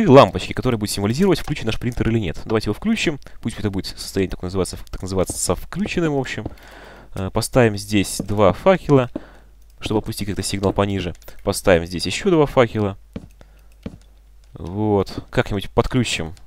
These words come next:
от нашего Т-триггера сигнальчик к факелам. Вот таким вот своеобразным образом.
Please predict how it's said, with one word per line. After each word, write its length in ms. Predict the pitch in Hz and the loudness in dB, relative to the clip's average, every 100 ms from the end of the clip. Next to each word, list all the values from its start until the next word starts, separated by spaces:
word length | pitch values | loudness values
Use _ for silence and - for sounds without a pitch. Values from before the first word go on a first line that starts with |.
| - | -12
от 200 | - - | -10 -4
нашего 260 | 92 - 90 | -4 -2 -2
Т-триггера 500 | 101 - 98 87 80 | -2 -2 -2 0 -2
сигнальчик 580 | - - 175 180 - - | -4 -4 -2 -2 -4 0
к 20 | |
факелам. 480 | 135 127 113 104 - - - - - - - - - - - - - - - - - | 0 2 0 0 -4 -20 -20 -16 -16 -16 -14 -12 -12 -14 -20 -20 -20 -20 -20 -20 -10
Вот 140 | 101 | -10
таким 340 | - 101 107 101 | -6 -4 -2 -4
вот 140 | 92 | -4
своеобразным 680 | - - 98 98 101 92 98 | -6 0 2 6 4 4 -4
образом. 440 | 92 90 85 85 | -2 -2 -4 -10